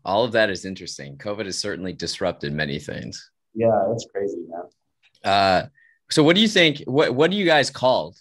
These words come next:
Speaker 1: Like, Boi-, Boiseans or?
Speaker 2: I don't know. It's, I think so. Boiseans, Idahoans. I don't know. You just, I don't, I don't think we have a name. Like, we don't have, like, we're not, like,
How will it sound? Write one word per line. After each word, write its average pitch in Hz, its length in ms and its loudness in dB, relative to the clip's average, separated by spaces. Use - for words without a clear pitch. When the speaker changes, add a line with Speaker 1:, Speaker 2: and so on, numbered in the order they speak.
Speaker 1:
Like, 87 240 -12
Boi-, 104 300 4
Boiseans 127 840 -2
or? 85 400 -6
Speaker 2:
I 185 80 4
don't 233 120 4
know. 151 320 6
It's, 123 220 -4
I 120 60 -2
think 220 180 0
so. - 400 -6
Boiseans, 135 540 2
Idahoans. 123 920 0
I 120 60 2
don't 117 100 2
know. 85 300 -2
You 113 80 -8
just, 123 240 -6
I 117 80 2
don't, 127 100 6
I 110 80 2
don't 131 100 4
think 143 140 -2
we 123 80 -2
have 113 140 0
a 92 40 -4
name. 90 300 -8
Like, - 140 -20
we 95 80 -12
don't 90 100 -10
have, 90 140 -10
like, 85 100 -12
we're 85 120 -12
not, 87 160 -10
like, - 960 -4